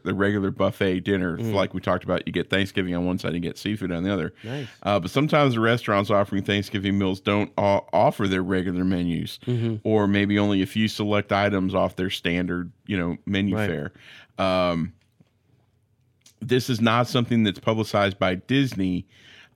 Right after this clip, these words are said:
Speaker 1: uh, but you can certainly make a huge mistake thinking that, "Oh, I'm gonna go to Le Cellier and I'm gonna get this and I'm gonna get that." And then you get there and they have that special menu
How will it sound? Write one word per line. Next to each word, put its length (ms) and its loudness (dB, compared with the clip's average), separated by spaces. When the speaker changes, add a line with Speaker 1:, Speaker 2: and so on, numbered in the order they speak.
Speaker 1:
uh, 380 2
but 160 -2
you 160 4
can 180 -2
certainly 840 0
make 280 0
a 60 0
huge 360 0
mistake 640 -2
thinking 540 0
that, 240 -2
"Oh, 400 2
I'm 180 -2
gonna 160 -2
go 240 0
to 960 0
Le 100 -2
Cellier 760 2
and 80 0
I'm 120 -2
gonna 160 0
get 280 -4
this 320 -6
and 100 0
I'm 100 -2
gonna 140 -2
get 200 -2
that." 340 0
And 100 0
then 80 2
you 80 4
get 160 0
there 160 2
and 100 2
they 80 2
have 140 0
that 140 -2
special 320 -2
menu 440 2